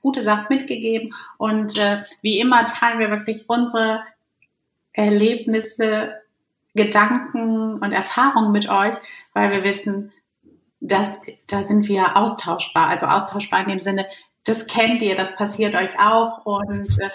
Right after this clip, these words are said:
gebt uns gerne eure Geschichten rein, eure Erlebnisse, eure Sachen, wo ihr so denkt, „Boah, warum ist das so?“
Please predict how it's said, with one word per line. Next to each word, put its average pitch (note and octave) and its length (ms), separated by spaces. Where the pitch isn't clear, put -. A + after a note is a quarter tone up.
gebt C#4+ 240
uns A#3 180
gerne A#3+ 440
eure C4 240
Geschichten - 640
rein, E3 300
eure A#3 280
Erlebnisse, A3 760
eure G#3+ 280
Sachen, A3 420
wo G#3+ 140
ihr G#3+ 180
so G#3+ 100
denkt, A3+ 240
„Boah, D4+ 320
warum C4 220
ist F4+ 200
das F4 200
so?“ A#3 200